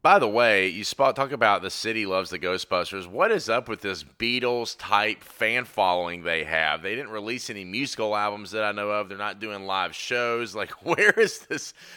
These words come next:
I, I just, it, it is, it's kinda great when you watch it, too. They have some of that classic eighties movie music p-, playing right before they go up to the top of the Central Park West building,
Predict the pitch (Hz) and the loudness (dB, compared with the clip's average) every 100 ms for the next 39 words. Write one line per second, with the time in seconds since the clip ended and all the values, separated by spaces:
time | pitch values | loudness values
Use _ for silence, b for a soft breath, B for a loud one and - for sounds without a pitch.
0 | B - 127 123 135 147 143 - _ _ | B -4 -2 -2 -2 -4 -8 -10 _ _
1 | _ _ _ _ _ 90 110 143 139 147 | _ _ _ _ _ -10 -4 -2 0 0
2 | 139 - 139 - 196 135 113 143 127 123 | -2 -4 -8 0 0 0 0 0 0 -4
3 | 117 127 131 131 104 135 131 123 113 117 | 0 4 4 0 -6 -4 -4 -2 0 0
4 | 110 - 117 110 104 101 _ - 107 113 | -2 -6 -6 -4 -4 -6 _ -14 -2 2
5 | 113 - 117 107 - - 117 117 117 117 | 2 0 -4 -6 -8 -4 -4 -2 -6 -8
6 | 107 - - 101 110 110 117 120 117 113 | -10 -12 -16 -20 -18 -10 -8 -6 -8 -10
7 | 113 117 104 110 - - - - - - | -8 -8 -6 -8 -10 -20 -20 -20 -14 -6
8 | 120 117 110 110 98 - 113 107 101 110 | -4 -4 -4 -6 -6 -10 -10 -8 -6 -4
9 | 110 - 113 101 - 107 104 92 98 - | -4 -6 -10 -8 -4 -4 -6 -10 -16 -14
10 | 104 - 101 - 107 - 104 104 - 104 | -14 -12 -10 -6 -6 -6 -6 -6 -8 -8
11 | 101 101 | -6 -10